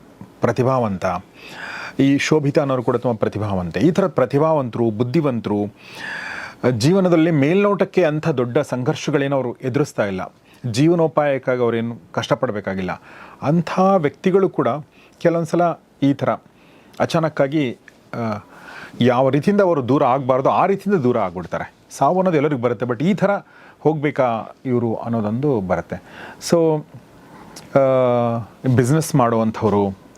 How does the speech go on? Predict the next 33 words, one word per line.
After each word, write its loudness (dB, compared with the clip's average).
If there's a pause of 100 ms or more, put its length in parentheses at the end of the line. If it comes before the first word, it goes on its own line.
(120)
ಓಕೆ, -2
ಬೇರೆ 2
ಬೇರೆ 2
ದಾರಿಗಳನ್ನ 0 (520)
ಹುಡುಕುವಂಥವ್ರು, 0
ಅಂದರೆ 0 (320)
ಒಂದು 2
ಲೈಫನ್ನು 0 (540)
ಒಂದು, -4 (180)
ಒಂದು 0
ತುಂಬ 2
ಸರಳ 2
ಮಾರ್ಗವನ್ನು 2
ಬಿಟ್ಟು 2 (280)
ಸರಳವಾಗಿ 4
ಏನೋ 2
ಜೀವನ 2
ಮಾಡ್ಬೋದು 0
ಭಾಳಷ್ಟು -4
ಜನ. -2 (400)
ಆದ್ರೆ 4
ಅವರು 2
ಇನ್ನೊಂದು 2
ದಾರಿ 2
ಹುಡ್ಕೊಂಡು -2
ಹೋಗ್ತಾರೆ, -6
ಸ್ವಲ್ಪ 0
ಕಷ್ಟದ -2
ದಾರಿಯನ್ನ, -2 (440)
ಸಾಧನೆಯ 0
ದಾರಿಯನ್ನು -4
ಹುಡ್ಕೊಂಡು -8
ಹೋಗ್ತಾರೆ. -8